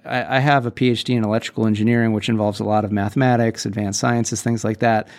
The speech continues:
So if you, if that's, like, not where you're coming from, um, uh, there's only seven days in a week and only twenty-four hours in a day. So he basically is wanting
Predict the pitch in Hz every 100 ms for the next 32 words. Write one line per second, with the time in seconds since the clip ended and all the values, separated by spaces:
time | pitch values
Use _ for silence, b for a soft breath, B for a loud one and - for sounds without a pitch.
0 | B B - 156 185 185 - _ 226 233
1 | - 208 - 151 156 160 143 139 156 -
2 | 170 175 165 180 175 175 165 B B B
3 | 135 135 123 113 _ - - - 139 123
4 | 120 117 131 147 185 175 208 220 180 135
5 | - - 147 156 147 120 113 110 107 101
6 | - 127 113 110 117 113 131 143 135 -
7 | - 127 139 131 - 101 104 101 101 101
8 | 101 95 92 92 110 _ _ _ _ _
9 | _ _ 131 - 131 127 127 b b b
10 | _ _ 160 180 190 175 214 208 208 185
11 | 160 151 127 - - 151 135 165 165 143
12 | 131